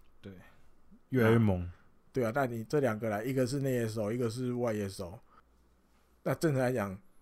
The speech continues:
Speaker 2: 以现在乐天他排出来的这么漂亮的一棒成吉、二棒小森田、三棒岛内、四棒浅村、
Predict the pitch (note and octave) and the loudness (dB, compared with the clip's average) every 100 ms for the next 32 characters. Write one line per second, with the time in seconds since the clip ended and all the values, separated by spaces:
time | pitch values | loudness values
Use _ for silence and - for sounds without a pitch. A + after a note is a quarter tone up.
0 | - A2+ G#2+ D#3 C#3 D3 A#2+ - - - | -10 -6 0 2 4 4 2 -2 -20 -20
1 | - - _ _ _ _ C#3+ C3 A#2+ A#2+ | -20 -20 _ _ _ _ -2 0 2 -2
2 | A#2+ C#3 _ _ _ - C3+ - A2+ A2 | -2 -10 _ _ _ -8 -4 -2 -2 -2
3 | A#2 F2 F2 F2+ - A2+ - B2 G#2+ G2 | -2 -2 -4 -6 -6 -4 -2 -2 0 -4
4 | F#2+ F2+ - - - - - - A2 B2 | -6 -10 -12 -20 -20 -20 -16 -8 -4 -2
5 | A#2 G#2+ G2 G#2+ F#2 F2 A2 A#2 G#2+ G2+ | -2 -4 -4 -6 -10 -8 -4 -4 -4 -6
6 | E2 A2 G#2 G2+ E2 F#2 G#2 A2 G#2+ F#2+ | -6 -6 -6 -8 -10 -6 -6 -4 -6 -6
7 | F#2 D#2+ D#2 A2 F#2+ - B2+ G#2 A2+ G#2 | -6 -6 -4 -4 -4 -6 -6 -2 0 0
8 | G2 _ - - _ _ _ _ _ _ | -4 _ -20 -20 _ _ _ _ _ _
9 | _ _ - F2 G2 A#2 A2+ | _ _ -8 -6 -2 -2 -2